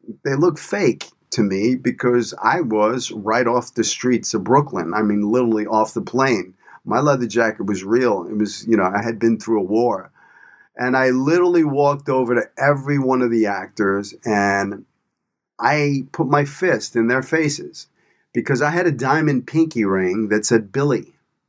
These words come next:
And the character's name was Billy. So as far as I was concerned, I was Billy. Everybody should go home.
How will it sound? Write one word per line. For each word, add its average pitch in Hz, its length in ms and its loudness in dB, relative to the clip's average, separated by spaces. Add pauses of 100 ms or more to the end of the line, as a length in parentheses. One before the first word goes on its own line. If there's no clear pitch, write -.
(320)
And 113 80 0
the 123 80 0
character's 139 520 0
name 117 200 2
was 120 160 -2
Billy. 143 300 2 (520)
So - 160 -2
as 139 140 -2
far 170 180 0
as 147 100 0
I 151 120 0
was 190 180 -2
concerned, 113 580 -2 (140)
I 123 160 0
was 131 220 0
Billy. 165 400 -2 (440)
Everybody 131 560 0
should 131 240 -4
go 143 240 2
home. 185 360 0